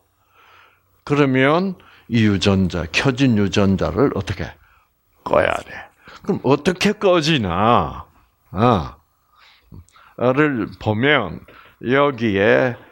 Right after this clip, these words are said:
요 부분에 스위치가 있다는 것을 알 수 있다. 이렇게 돼서. 자, 어떻게 꺼지나 한번 봅시다.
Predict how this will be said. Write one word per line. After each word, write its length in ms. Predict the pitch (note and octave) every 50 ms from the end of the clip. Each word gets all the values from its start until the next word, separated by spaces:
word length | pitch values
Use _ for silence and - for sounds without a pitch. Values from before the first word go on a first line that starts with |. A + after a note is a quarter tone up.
| _ _ _ - -
요 240 | A2+ A#2+ C3 C#3 C3+
부분에 720 | G#2+ F#2 A#2+ A#2+ G#2+ F#2+ F#2 F2+ F2 G2+ B2+ C#3 C#3 B2+ - - _ _ _ _ -
스위치가 960 | - - - D#3 E3 G3+ G#3 G3 - - - - D#3+ B2 - C#3+ C#3+ C#3+ A#2+ - -
있다는 540 | A#2+ A2 - - - G#2 F#2+ F2 F2 D2+ C#2+
것을 680 | - C2+ D2+ - - - G#2 A#2 C3+ D3 D3+ D#3+ C#3+ - - - - _ - - - -
알 140 | E2+ F2
수 160 | E2+ - - -
있다. 720 | - - - - - - - - - - - - - - - -
이렇게 280 | - G2+ F#2+ - G2+ -
돼서. 340 | - - - - - -
자, 380 | - - - - D3+ - - - - - - - - - - _ _ _ _
어떻게 320 | - G2+ - - - C#3 C3
꺼지나 440 | - - A2 A2+ - - A2 F#2+
한번 260 | - - F#2+ - - -
봅시다. 800 | - - - - - - D#2 - - D#2 F2+ A#2 D#3 D#3 D3